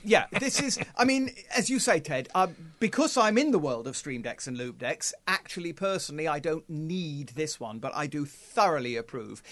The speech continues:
It's a Bluetooth, Bluetooth. It's got haptic feedback. It looks like some kind of stream deck or loop deck, as you just said, but I don't really care, says Ted Salmon, what it does. It looks fabulous.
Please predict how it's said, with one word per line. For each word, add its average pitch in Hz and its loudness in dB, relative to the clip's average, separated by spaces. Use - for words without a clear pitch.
It's 165 -4
a 147 -2
Bluetooth, 185 0
Bluetooth. 247 0
It's 151 -8
got 147 -2
haptic - -4
feedback. 202 -2
It 180 -6
looks 220 0
like 202 0
some 196 -2
kind 180 -4
of 156 -6
stream 190 -4
deck 156 -2
or 135 -2
loop 180 0
deck, 226 -2
as 156 -4
you 147 -6
just 139 -10
said, 240 2
but 202 0
I 170 4
don't 214 -2
really 165 -2
care, 175 4
says 120 -2
Ted 139 -2
Salmon, 160 -2
what 165 2
it - -4
does. 170 4
It 202 -2
looks - -4
fabulous. 214 2